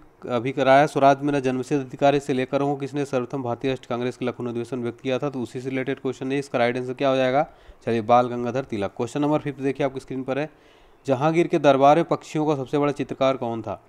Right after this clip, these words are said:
जहांगीर के दरबार में पक्षियों का सबसे बड़ा चित्रकार कौन था दोस्तों? कमेंट बॉक्स में फटाफट से बताएंगे आप लोग जल्दी से। चलिए, बहुत बढ़िया दोस्तों। आपको दोस्तों ये जीके बूस्टर टेस्ट कैसा लगता है? अपना फीडबैक ज़रूर बताइए दोस्तों,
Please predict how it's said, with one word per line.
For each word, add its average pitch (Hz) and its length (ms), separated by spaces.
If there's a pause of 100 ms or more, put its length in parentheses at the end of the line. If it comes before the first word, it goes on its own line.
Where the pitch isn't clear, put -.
(380)
जहांगीर 139 440
के 147 100
दरबार 127 400
में 160 100
पक्षियों 147 480
का 151 120
सबसे 147 380
बड़ा 151 160
चित्रकार 123 460
कौन 120 200
था 123 80
दोस्तों? 131 300 (480)
कमेंट 139 280
बॉक्स 123 260
में 147 80
फटाफट 120 400
से - 100
बताएंगे 101 420
आप 95 180
लोग 101 120
जल्दी 104 280
से। 90 200 (1500)
चलिए, 101 280 (540)
बहुत 131 180
बढ़िया 135 240
दोस्तों। 120 260
आपको 139 240
दोस्तों 170 280
ये 175 300 (680)
जीके 156 280
बूस्टर 165 340
टेस्ट 165 260
कैसा 143 280
लगता 107 340
है? 104 60
अपना 139 220
फीडबैक 156 480
ज़रूर 127 300
बताइए 110 260
दोस्तों, 98 320